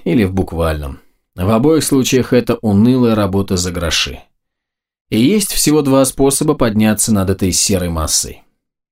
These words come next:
Первый — это прибиться к одной из местных банд. Второй – гораздо более сложный – получить хорошее образование, работу в центре и уехать, наконец, из этих трущоб.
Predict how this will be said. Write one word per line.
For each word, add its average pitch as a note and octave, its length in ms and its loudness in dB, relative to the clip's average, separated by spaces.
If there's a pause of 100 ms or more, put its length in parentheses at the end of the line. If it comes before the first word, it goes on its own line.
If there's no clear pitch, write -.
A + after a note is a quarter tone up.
(120)
Первый — D3+ 360 0
это C3+ 320 0
прибиться B2 640 2
к - 80 -4
одной A2+ 300 2
из G#2+ 100 0
местных G#2+ 420 0
банд. F#2 420 -2 (220)
Второй – C3+ 480 0 (420)
гораздо C3+ 380 0
более C3 240 2
сложный – F2 680 -2 (180)
получить G#2+ 460 0
хорошее G#2 420 0
образование, G#2 800 0 (380)
работу B2 460 2
в - 80 -4
центре A#2+ 460 0
и E3 140 0
уехать, B2 580 2
наконец, F#2 500 -2
из F2 140 0
этих E2 220 -4
трущоб. - 520 -6